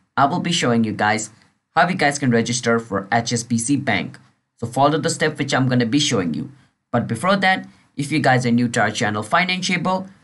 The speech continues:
then don't forget to hit the like and subscribe to our YouTube channel with notification on.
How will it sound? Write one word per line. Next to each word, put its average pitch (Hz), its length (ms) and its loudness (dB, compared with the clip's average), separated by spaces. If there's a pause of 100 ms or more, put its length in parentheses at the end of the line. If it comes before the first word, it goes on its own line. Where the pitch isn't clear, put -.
(140)
then 107 160 -4
don't 151 220 0
forget 185 340 -4
to 170 60 0
hit 160 200 -2
the 180 80 4
like 120 360 0 (160)
and 117 160 0
subscribe 113 440 0
to 120 80 0
our 110 80 0
YouTube 131 320 0
channel 170 340 -2 (100)
with - 280 -2
notification 127 720 0
on. 120 260 0